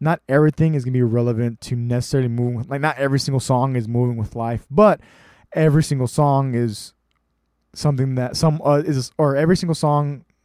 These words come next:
move, it moves me, uh, makes me think, makes me feel something, and so I wanna share that with y'all.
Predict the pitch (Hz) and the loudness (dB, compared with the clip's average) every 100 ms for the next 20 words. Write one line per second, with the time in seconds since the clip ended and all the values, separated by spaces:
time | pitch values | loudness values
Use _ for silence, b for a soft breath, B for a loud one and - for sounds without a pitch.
0 | _ _ 131 123 139 156 165 123 123 151 | _ _ -8 0 4 4 4 0 2 4
1 | 175 110 117 113 110 b b b b 110 | 4 4 0 -2 -6 b b b b -4
2 | 107 104 - - 143 143 139 - 147 135 | -2 -2 -6 -6 -2 0 -2 -2 0 0
3 | 123 - _ 135 127 127 - - 151 147 | -2 -12 _ -4 -2 -2 -4 4 4 4
4 | 143 120 117 110 107 _ _ _ _ _ | 0 -2 -2 -4 -6 _ _ _ _ _
5 | - 127 120 - 123 123 131 123 - 117 | -6 -2 -2 0 2 4 2 0 0 0
6 | 117 104 110 120 117 117 | 0 -2 -2 -2 -2 -4